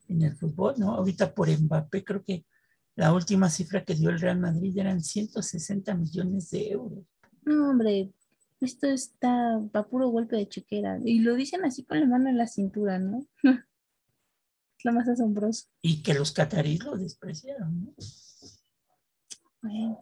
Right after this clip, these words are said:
Speaker 2: bueno.
Speaker 1: Pero bueno.
Speaker 2: También ahí sí ya son otras cuestiones de ellos, ¿no?
Speaker 1: Yo creo
Speaker 2: Que
Speaker 1: que
Speaker 2: porque
Speaker 1: si
Speaker 2: calidad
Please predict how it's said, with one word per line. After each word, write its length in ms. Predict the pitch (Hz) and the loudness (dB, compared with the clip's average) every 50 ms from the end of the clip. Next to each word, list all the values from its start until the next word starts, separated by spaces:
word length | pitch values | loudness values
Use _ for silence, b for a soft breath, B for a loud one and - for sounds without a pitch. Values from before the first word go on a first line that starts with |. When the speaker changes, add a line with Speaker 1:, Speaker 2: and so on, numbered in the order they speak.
| - _ - | -14 _ -6
Speaker 2:
bueno. 280 | 202 196 196 202 208 - - - _ _ _ _ _ _ _ _ _ _ _ _ _ _ _ _ _ _ _ _ _ | -4 -4 -2 -4 -6 -8 -10 -16 _ _ _ _ _ _ _ _ _ _ _ _ _ _ _ _ _ _ _ _ _
Speaker 1:
Pero 260 | - 175 156 - 151 | -2 -2 0 0 0
bueno. 140 | 143 - - | 2 2 0
Speaker 2:
También 380 | 196 196 196 196 202 202 202 196 | 0 0 0 -2 -2 -2 -2 -2
ahí 140 | 196 202 | -2 -2
sí 140 | 208 - 214 | -4 -2 -2
ya 180 | 214 202 196 - | -2 -2 0 0
son 180 | - 208 208 | -2 0 0
otras 280 | 202 196 - 233 254 226 | 0 0 0 0 0 2
cuestiones 580 | - 220 220 220 - 220 208 208 208 208 202 190 | 4 2 2 4 4 2 4 4 4 2 4 4
de 80 | 196 | 2
ellos, 360 | 196 196 196 202 208 208 202 - | 2 2 2 0 0 0 -2 -6
¿no? 160 | - 269 - _ _ | -8 -10 -10 _ _
Speaker 1:
Yo 140 | - 165 175 | 0 2 4
creo 140 | 160 214 208 | 6 4 4
Speaker 2:
Que 80 | 214 220 | 6 4
Speaker 1:
que 40 | |
Speaker 2:
porque 200 | 208 196 185 185 | 4 2 2 2
Speaker 1:
si 60 | 165 151 | 4 6
Speaker 2:
calidad 160 | 190 185 | 6 8